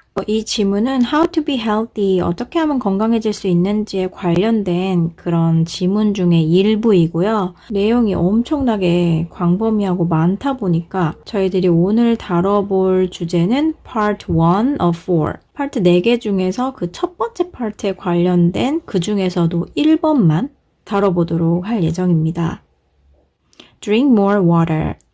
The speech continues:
물을 drink, 마시는데 more water이라고 했으니까 조금 더 물을 마시세요 라는 뜻이 될 거예요. More water,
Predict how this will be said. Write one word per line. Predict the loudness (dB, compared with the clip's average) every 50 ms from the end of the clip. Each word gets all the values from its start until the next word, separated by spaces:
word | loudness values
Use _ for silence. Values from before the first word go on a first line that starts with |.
| _ _ _ _ _ _ _ _ _ _ _ _ _ _ _ _ _ _ -20 _ -6
물을 | 0 2 4 4 6 6 4 4 4 4 2 2 0 0 -4 _ _ _ -10
drink, | -2 0 2 4 4 2 0 -2 -6 -20 -20 _ _ _ _ _ _ _ _ -4
마시는데 | 0 0 0 2 2 2 2 4 4 4 4 4 2 2 0 0
more | 0 2 2 4 4 4 4 4 4
water이라고 | 4 4 4 4 2 2 2 2 2 2 2 0
했으니까 | -2 -4 -6 -6 -2 -2 -2 -2 -2 -2 -2 0 0 -2 -4 -10 _ -20 -20 _ _ _ -12
조금 | -2 0 0 0 2 0 0 0 0
더 | -2 0 2 2 2 2 2 0 -4 _ _ _
물을 | -2 -2 0 2 2 0 0 -2 -4 _ _
마시세요 | -6 -4 -4 -4 -2 -2 -2 0 2 4 4 4 4 4 4 4 4 4 2 2 0 -2 _ _ _ _ _ -2
라는 | 0 2 2 2 2 0 -2 _ -2
뜻이 | -2 0 0 0
될 | 0 2 0 0 0
거예요. | 0 0 2 2 4 4 4 4 4
More | 4 4 4 4 4 2 2
water, | 2 4 2 2 2 2 2 2 2